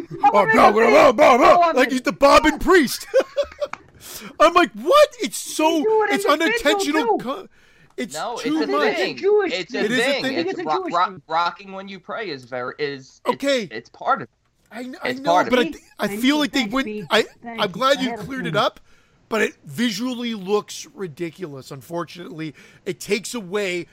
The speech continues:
Speaker 1: from the impact of that scene for me. Maybe it didn't for you because you know more about it, and, and it's true to life. So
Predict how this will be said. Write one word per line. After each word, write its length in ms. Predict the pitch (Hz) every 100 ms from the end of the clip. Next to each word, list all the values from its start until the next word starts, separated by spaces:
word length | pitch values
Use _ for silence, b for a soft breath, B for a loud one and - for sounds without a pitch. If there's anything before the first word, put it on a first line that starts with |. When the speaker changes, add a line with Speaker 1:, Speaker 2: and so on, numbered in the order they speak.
| b
Speaker 1:
from 200 | - 196
the 180 | 175 175
impact 380 | 185 180 190 185
of 80 | 170
that 160 | 220 -
scene 360 | 302 359 320
for 300 | 214 - 226
me. 380 | 240 349 220 123 b b
Maybe 220 | 208 247
it 60 | 254
didn't 180 | 277 285
for 140 | 269
you 200 | 214 254
because 360 | 269 226 214 - b b - - _
you 140 | 175 214
know 160 | 247 320
more 180 | 285 202
about 200 | 165 180
it, 120 | 190
and, 120 | 196
and 160 | - 202
it's 140 | -
true 180 | - 240
to 60 | 240
life. 260 | 285 427
So 260 | - 233